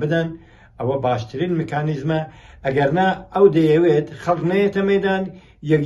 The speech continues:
یەک و دوو دوو لە ماڵەکان بیانهێنێتە دەر و سەرکوتیان کا. ئەوە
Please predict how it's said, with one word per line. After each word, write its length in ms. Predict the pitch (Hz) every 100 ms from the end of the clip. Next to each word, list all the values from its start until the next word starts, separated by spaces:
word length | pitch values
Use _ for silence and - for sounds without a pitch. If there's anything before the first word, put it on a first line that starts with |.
| 190
یەک 120 | -
و 60 | 156
دوو 120 | 143 147
دوو 140 | 175 156
لە 40 | 147
ماڵەکان 380 | 143 139 165 160
بیانهێنێتە 540 | 160 151 139 135 113 131
دەر 120 | 180 185
و 80 | 156
سەرکوتیان 480 | 143 151 - 107 101
کا. 120 | 101 - - - -
ئەوە 240 | 143 160